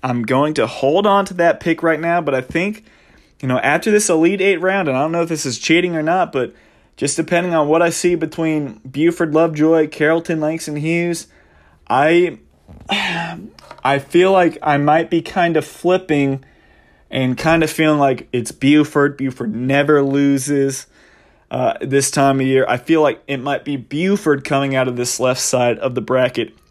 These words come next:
and playing Westlake for a state title. But I'm going to hold on tight. I wanna see one more result from Carrollton, see what they can do against a very good Langston Hughes team,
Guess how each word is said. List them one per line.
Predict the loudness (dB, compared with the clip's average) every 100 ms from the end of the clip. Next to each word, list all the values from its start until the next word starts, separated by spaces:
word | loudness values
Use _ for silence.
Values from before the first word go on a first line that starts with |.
| -8
and | -6 -2
playing | 0 0 2
Westlake | 2 2 0 0 -2 -4
for | -4 -2
a |
state | -2 0 0 -2
title. | -2 0 0 -2 -6 -18 -20 -20 _
But | 0 2 0 -2
I'm | -2 -2
going | -2 -2 -2
to | -6
hold | -6 0 2 4 4
on | 2 0
tight. | 0 2 2 0
I | -2
wanna | -2 -4
see | -8 -8
one | -2 0 0
more | 0 0 2
result | 0 0 2 2 0
from | -8 -6
Carrollton, | -2 0 0 -4 -6 -10 -20 -14
see | -2 -2
what | 0
they | -4
can | -4 0
do | 2 2
against | -2 -4 -4
a | -2
very | 0 2 2
good | 0 0
Langston | -2 -4 -4 -6
Hughes | -2 2 2 0
team, | -4 -4